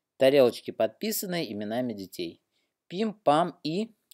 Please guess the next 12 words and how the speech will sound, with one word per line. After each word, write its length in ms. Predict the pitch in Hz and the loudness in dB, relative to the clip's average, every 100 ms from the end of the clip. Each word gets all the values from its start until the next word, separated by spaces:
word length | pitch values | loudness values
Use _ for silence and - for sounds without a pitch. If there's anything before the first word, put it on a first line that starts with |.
| _ | _
как 480 | 156 170 - - _ - | 0 0 0 -16 _ -4
подписана 580 | 104 _ 139 - 120 | -4 _ -8 -6 -10
третья 380 | 98 - 113 - | -8 -6 -6 -8
тарелочка. 640 | 101 95 87 - - - - _ _ _ _ _ _ _ _ - | -10 -8 -8 -10 -18 -20 -20 _ _ _ _ _ _ _ _ -14
Здесь 300 | 127 214 208 | -2 2 4
аналогично, 960 | 180 165 165 156 147 - 110 101 98 - | 4 6 6 4 -6 -6 -6 -4 -4 -2
а, 300 | 107 98 95 | 0 2 2
ребенок 420 | 127 156 139 107 | 0 0 0 -2
хочет 320 | 135 - 110 | -4 -4 -8
сказать 460 | - 123 107 95 - | -4 -2 0 -2 -6
Пим, 300 | - 202 214 | -8 -6 -4
Пам, 440 | - 131 143 160 | 0 2 4 2